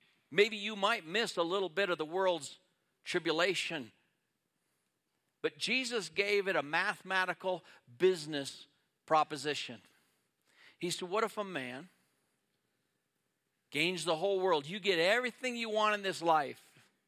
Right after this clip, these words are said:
and everybody has their own little deal of what they think that is. And you lose your own soul. Or if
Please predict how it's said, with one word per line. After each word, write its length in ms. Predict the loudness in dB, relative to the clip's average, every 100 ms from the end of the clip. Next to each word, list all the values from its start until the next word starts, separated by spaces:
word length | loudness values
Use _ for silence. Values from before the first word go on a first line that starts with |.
| _
and 120 | -6
everybody 440 | -4 -2 -2 -2 -2
has 240 | -4 -4
their 120 | -4
own 200 | -4 -4
little 180 | -8 -8
deal 300 | -6 -4 -4
of 80 | -4
what 160 | -6 -6
they 100 | -8
think 280 | -8 -8
that 180 | -8 -8
is. 340 | -10 -16 -20 -20 _ _ _ _ _ _ _ _ _ _ _ _ _ _ -20 -10
And 140 | -8
you 120 | -8
lose 300 | -6 -6 -6
your 140 | -8 -8
own 180 | -8 -10
soul. 440 | -10 -10 -10 -16 _ _ _ _ _ _ _ _ _ _ _ _ _ _ _ _ _ _ _ _ _ _ _ -20 -4
Or 220 | 2 4
if 260 | 6 4